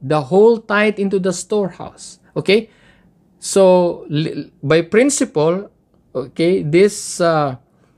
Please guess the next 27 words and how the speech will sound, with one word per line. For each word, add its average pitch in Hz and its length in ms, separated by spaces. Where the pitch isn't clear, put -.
lean 214 600
to 185 480
the 175 520
on-site 214 600
church. - 500
Okay, 170 440
so 170 480
bring 311 640
the 139 200
whole 247 320
tithe 180 500
into 208 300
the 175 120
storehouse, - 840
whole 220 520
tithe - 360
into 147 180
the 143 120
storehouse, - 520
"that 165 260
there 202 220
may 262 160
be 226 180
food 233 320
in 233 160
my 214 140
house. - 540